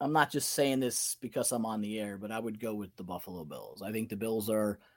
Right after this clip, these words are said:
the best team in football, top to bottom. They have the coaching, they have the quarterback, they have the receivers, they have the defense. Your boy comes back. Um, they, they should have been there last year. Didn't get the coin flip.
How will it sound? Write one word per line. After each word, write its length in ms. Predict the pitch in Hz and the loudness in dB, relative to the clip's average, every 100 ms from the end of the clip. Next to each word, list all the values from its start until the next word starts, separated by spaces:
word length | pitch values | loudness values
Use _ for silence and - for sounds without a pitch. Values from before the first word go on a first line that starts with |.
| _ _ | _ _
the 80 | 123 | 12
best 260 | 135 - | 12 12
team 160 | 156 147 | 8 8
in 80 | 127 | 8
football, 540 | 139 127 131 123 117 | 6 8 8 8 6
top 320 | - 127 117 | 6 4 4
to 60 | 120 | 6
bottom. 420 | 117 113 113 110 | 6 6 6 2
They 80 | 110 | 0
have 220 | 92 110 | 0 -2
the 60 | 104 | -2
coaching, 640 | - 160 160 156 139 127 - - - _ _ | 10 12 12 8 8 4 -2 -20 -20 _ _
they 120 | 123 | 8
have 100 | 110 | 8
the 80 | 104 | 4
quarterback, 640 | - 156 135 131 123 - | 12 12 12 12 12 6
they 80 | 107 | 0
have 160 | 113 | 2
the 60 | 104 | 0
receivers, 640 | 98 - 151 127 123 117 | 0 4 6 8 8 6
they 120 | 117 | 2
have 180 | 110 110 | 0 0
the 80 | 107 | 0
defense. 600 | 107 147 - 135 127 - - _ _ _ - | 4 6 10 8 8 2 -6 _ _ _ 2
Your 100 | 127 | 4
boy 220 | 123 120 | 8 6
comes 220 | 107 117 | 6 2
back. 420 | 110 131 120 - - _ - _ _ _ | 10 10 10 6 -10 _ -20 _ _ _
Um, 560 | 113 110 104 98 95 - _ _ _ _ _ _ | 8 10 8 6 0 -6 _ _ _ _ _ _
they, 360 | - 143 139 - | 10 12 12 8
they 120 | 127 | 6
should 220 | 139 - 165 | 8 10 12
have 80 | |
been 140 | 151 156 | 12 12
there 160 | 151 | 12
last 340 | 139 139 147 - | 12 12 12 8
year. 340 | 160 156 147 - _ _ _ _ _ _ _ _ _ _ _ | 10 10 8 0 _ _ _ _ _ _ _ _ _ _ _
Didn't 200 | 151 143 | 6 8
get 120 | 147 | 8
the 60 | - | 6
coin 260 | - 147 | 6 8
flip. 320 | 143 156 147 | 8 12 12